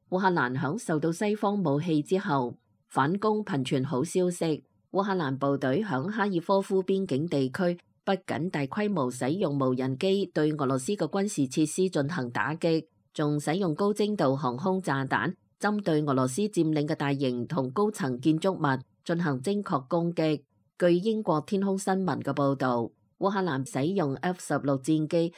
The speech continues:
成功空襲咗俄羅斯軍事基地，位置就係響俄羅斯境內嘅別爾哥羅德州。內熱戈爾中心大樓附近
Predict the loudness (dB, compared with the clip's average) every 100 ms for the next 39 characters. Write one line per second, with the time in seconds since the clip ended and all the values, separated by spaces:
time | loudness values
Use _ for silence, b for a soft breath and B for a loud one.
0 | B -4 -2 0 -2 -2 0 -2 -2 -4
1 | -2 -2 0 0 0 0 0 0 -2 0
2 | -2 0 0 2 2 0 0 -6 _ 0
3 | 2 2 2 2 2 -2 -2 -2 -2 -2
4 | 0 0 0 -2 -2 0 0 0 0 0
5 | 0 2 -2 2 0 2 2 2 2 0
6 | -2 -2 2 2 0 _ _ 2 4 4
7 | 4 2 2 2 2 0 0 0 0 0
8 | 0 0 0 0 0 0 0